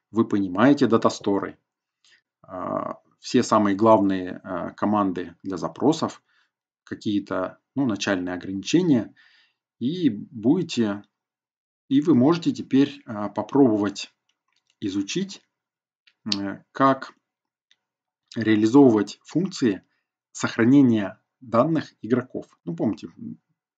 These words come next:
деньги, монетки, ещё там что-то. Вот уже есть специальная статья «Сохранение player data».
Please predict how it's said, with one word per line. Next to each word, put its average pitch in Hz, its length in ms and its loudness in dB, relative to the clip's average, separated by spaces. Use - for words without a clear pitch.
деньги, 156 420 0
монетки, 131 580 -2
ещё - 220 -8
там 120 160 -6
что-то. - 440 -8
Вот 143 180 -4
уже 110 160 0
есть 120 140 2
специальная 123 400 0
статья 101 400 -12
«Сохранение 123 580 -8
player 110 360 -4
data». 87 320 -10